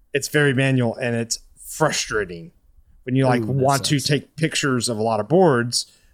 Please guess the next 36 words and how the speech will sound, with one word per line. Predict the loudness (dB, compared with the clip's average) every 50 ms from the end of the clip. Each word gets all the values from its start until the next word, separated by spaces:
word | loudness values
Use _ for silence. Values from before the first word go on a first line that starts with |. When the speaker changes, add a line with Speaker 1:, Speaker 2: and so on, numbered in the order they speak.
| _ _
Speaker 1:
It's | -8 -8
like, | -6 -2 2
well, | 4 4 4 2 2
now | 0 2 4
I | 4 4
have | 4 4
to | 4
have | 4 4 4
an | 4
operator | 2 2 4 4 4 4 4 4 4
there | 4 4 4 2
and | 2 2 0 0 0 -2 -6
to | -4 -4 -2
look | -2 -2 0 2 2 2 2 -2 -4
and | -4 -4 -4
train | -4 0 2 4 6 6 8 6
that | 6 4 4
operator | 4 2 4 4 2 2 2 2
to | 0 0
look | 2 2 2 0 0 -4
for | -4 0 0 0
a | 0
certain | 0 -2 -4 -6 -6
defect | -4 -2 -2 -2 -2 -2 -2 -4 -4 -6 -10 -14 -14 _ _ _ -20 -20 -14 -4 0
all | 2 2 2 2
the | 0 -2
time. | -4 -2 -2 -2 -2 -4 -6 -10 -16 -20 _ _ _ _ _ _ _ _ _ _ _ _ _ -2
Speaker 2:
Mm. | 0 0 2 2 2 0 -2 -2 -4 -8 -12 _ _ -6
Speaker 1:
It's | -4 -4 -2 -2
a | -2
little | -2
Speaker 2:
Mm-hmm. | -2 -4
Speaker 1:
frustrating. | -6 -6 -4 -4 -4 -6 -8 -12 -16 -20 _ _ _ _ _ _ -18 -16 -16 -2 4
Speaker 2:
Which, | 4 6 6 4 0 -4 -4 2
which | 4 4 6 6
is, | 4 2 2 -2